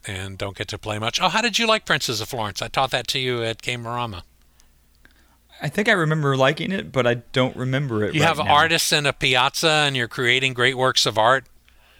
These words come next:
Speaker 1: that you roll out. They want particular kinda, like, landscapes and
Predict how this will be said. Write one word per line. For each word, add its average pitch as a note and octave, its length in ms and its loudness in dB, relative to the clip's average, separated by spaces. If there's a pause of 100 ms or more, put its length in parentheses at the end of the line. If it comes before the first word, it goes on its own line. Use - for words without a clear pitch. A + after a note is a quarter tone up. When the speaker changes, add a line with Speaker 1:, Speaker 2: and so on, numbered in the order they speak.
(300)
Speaker 1:
that - 260 0
you B2 140 -2
roll B2 260 2
out. C3 300 2
They A2 80 0
want A2 240 0
particular A2+ 440 -2
kinda, A2 240 -2
like, G#2+ 220 0
landscapes G#2+ 920 -2
and F2+ 380 -12